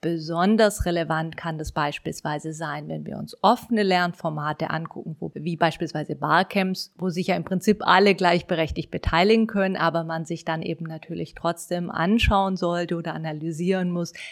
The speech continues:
inwieweit das denn in der Realität auch tatsächlich umgesetzt werden kann.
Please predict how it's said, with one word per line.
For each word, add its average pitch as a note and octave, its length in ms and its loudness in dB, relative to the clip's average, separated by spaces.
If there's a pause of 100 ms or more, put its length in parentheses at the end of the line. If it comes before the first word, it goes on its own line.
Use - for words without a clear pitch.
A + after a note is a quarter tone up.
(160)
inwieweit D#3+ 600 0
das D#3+ 240 -2
denn D#3+ 100 -8
in D#3 140 -6
der D#3 160 -6
Realität D#3 680 -8
auch D3+ 120 -8
tatsächlich - 800 -8
umgesetzt - 560 -8
werden E3+ 260 -10
kann. D#3 240 -16